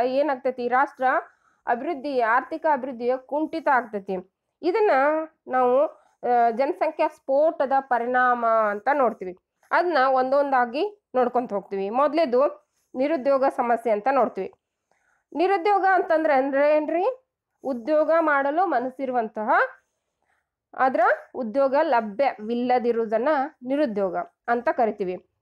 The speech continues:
ಇದು ಮಾನಸಿಕವಾಗಿರ್ಬೇಕು, ದೈಹಿಕವಾಗಿರ್ಬೋದು. ಆದ್ರ ನಮ್ ಭಾರತ ದೇಶದೊಳಗ ಇದ್ ಇಂಥ ಗಂಭೀರವಾದಂತ ಸಮಸ್ಯೆ ಅಂದ್ರ ನಿರುದ್ಯೋಗ ಸಮಸ್ಯೆ ಅಂತ ಹೇಳ್ತೀವಿ.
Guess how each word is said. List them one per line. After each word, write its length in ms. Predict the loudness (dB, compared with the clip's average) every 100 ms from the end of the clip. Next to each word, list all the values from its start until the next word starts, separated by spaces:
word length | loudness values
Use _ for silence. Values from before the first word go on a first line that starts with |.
| _
ಇದು 440 | -4 0 -2 -2 -2
ಮಾನಸಿಕವಾಗಿರ್ಬೇಕು, 1200 | -2 -2 -6 -4 -2 -2 -6 -4 -6 -4 -8 -4
ದೈಹಿಕವಾಗಿರ್ಬೋದು. 1300 | -4 -4 -2 0 0 0 -4 -6 -8 -6 -6 -6 _ _ _ _ -20 -8 -2
ಆದ್ರ 200 | 0 2
ನಮ್ 240 | 0 2
ಭಾರತ 340 | 2 2 2 -2
ದೇಶದೊಳಗ 580 | -4 -4 -2 0 0 2 2 2 -2 -12
ಇದ್ 220 | -10 -8
ಇಂಥ 200 | -8 -2 -2
ಗಂಭೀರವಾದಂತ 960 | -2 -4 -2 0 0 2 2 0 0 -4
ಸಮಸ್ಯೆ 500 | -2 0 0 0 0
ಅಂದ್ರ 200 | 2 2 0 0 _ _
ನಿರುದ್ಯೋಗ 460 | -2 0 2 2 2
ಸಮಸ್ಯೆ 480 | 0 -2 -2 -2 -4
ಅಂತ 180 | -4 -6
ಹೇಳ್ತೀವಿ. 520 | -6 -6 -6 -8